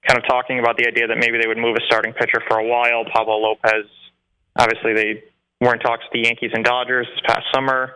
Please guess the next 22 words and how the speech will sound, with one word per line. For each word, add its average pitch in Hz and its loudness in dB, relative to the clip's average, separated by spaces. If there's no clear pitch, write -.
They - 2
could 139 2
try 117 2
to 113 0
revive 113 0
those. 139 2
They 120 4
have 117 0
Trevor 120 0
Rogers, 117 -2
who 135 0
was 117 2
an 113 4
all-star 113 0
in 113 -4
twenty 113 -2
twenty-one. 113 0
Terrible 135 0
this 117 0
year, 113 0
but 107 2
is 120 -2